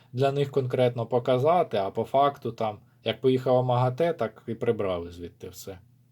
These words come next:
Ну, тобто так, в даному випадку це не про реактор, на щастя, це про перемогу. Але бачите, пошкодження станції якісь будуть.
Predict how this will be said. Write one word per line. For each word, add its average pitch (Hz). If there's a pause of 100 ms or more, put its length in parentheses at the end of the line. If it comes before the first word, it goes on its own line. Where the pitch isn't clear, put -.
(1200)
Ну, 240
тобто 330
так, 123
в -
даному 226
випадку 202
це 170
не 156
про 156
реактор, 220
на 196
щастя, 185
це 170
про 175
перемогу. 120
Але 139
бачите, 226
пошкодження 196
станції 190
якісь 170
будуть. 101